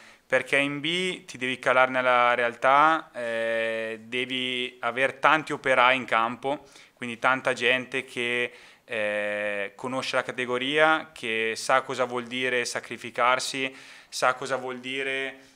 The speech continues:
eh, affrontare squadre anche sulla carta più deboli, ma che non ti regala niente, eh, tant'è che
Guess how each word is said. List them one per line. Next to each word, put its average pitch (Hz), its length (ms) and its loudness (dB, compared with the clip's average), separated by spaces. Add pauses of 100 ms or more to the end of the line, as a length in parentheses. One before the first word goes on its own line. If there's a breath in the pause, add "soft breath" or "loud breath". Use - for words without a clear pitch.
(180)
eh, 110 480 -12
affrontare 143 680 -2
squadre 156 460 -2
anche 143 160 -10
sulla 143 260 -8
carta 147 340 -2
più 143 140 -16
deboli, 170 680 -12
ma 127 300 -8
che 127 280 -8
non 131 180 -14
ti 135 100 -16
regala 135 320 -4
niente, 127 460 -8
eh, 104 400 -16
tant'è 127 320 -8
che 127 360 -14